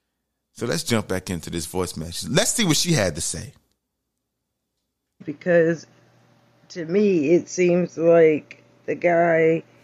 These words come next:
Speaker 2: might have other people on the side and he doesn't want the women to see that he's dating. He wants to present himself as being single.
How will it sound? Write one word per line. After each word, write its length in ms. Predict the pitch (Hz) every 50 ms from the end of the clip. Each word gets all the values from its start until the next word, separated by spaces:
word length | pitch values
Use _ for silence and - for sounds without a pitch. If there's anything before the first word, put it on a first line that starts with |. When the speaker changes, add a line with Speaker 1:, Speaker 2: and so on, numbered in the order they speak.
| _ _ _ _ _ _ _ _
Speaker 2:
might 420 | - 170 175 175 175 170 139 117
have 280 | 170 180 175 170 147 95
other 320 | 90 110 160 165 160 165
people 440 | 170 - - 175 170 175 - 151 165
on 100 | 160 175
the 100 | 165 165
side 340 | 165 - - 139 131 139 160
and 100 | 160 170
he 120 | 170 165
doesn't 540 | 160 170 170 165 160 - 165 117 110 160 170
want 340 | 170 165 160 139 - - 113
the 120 | 139 165
women 460 | 165 160 170 170 165 160 156 165 160 135
to 120 | 160 165
see 400 | - - 156 160 160 151 143 135
that 220 | - 160 170 165
he's 180 | 151 156 160 143
dating. 560 | - - 165 170 175 165 127 135 131 - 165
He 100 | 170 175
wants 280 | 160 151 156 135 120 -
to 120 | - - 143
present 500 | - 165 156 160 151 160 170 165 123 175
himself 520 | 170 151 151 - - 107 120 135 - -
as 140 | 131 147 139
being 360 | 127 - 156 143 139 135 123
single. 580 | - - - 165 180 165 135 - - 95 90 -